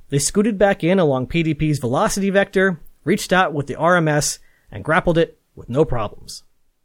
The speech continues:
These little free-flying experiments are super cool because they provide a lot of the benefit of having a dedicated spacecraft but for far less hassle.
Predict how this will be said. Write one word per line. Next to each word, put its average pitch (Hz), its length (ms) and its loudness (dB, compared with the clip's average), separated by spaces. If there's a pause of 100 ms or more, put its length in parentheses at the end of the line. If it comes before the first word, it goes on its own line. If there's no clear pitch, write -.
(1400)
These 285 260 0
little 254 200 2
free-flying 165 560 0
experiments 131 560 -2
are 120 80 -6
super 151 360 0
cool 117 380 -6
because 127 240 -2
they 165 100 0
provide 190 380 0
a 160 60 0
lot 143 360 -2
of 240 60 0
the 220 80 0
benefit 151 380 0
of 127 80 -4
having 139 240 -2
a 113 40 -6
dedicated 139 560 -2
spacecraft - 680 -4
but 127 100 -4
for 110 140 -10
far 151 360 0
less 123 260 -4
hassle. - 500 -8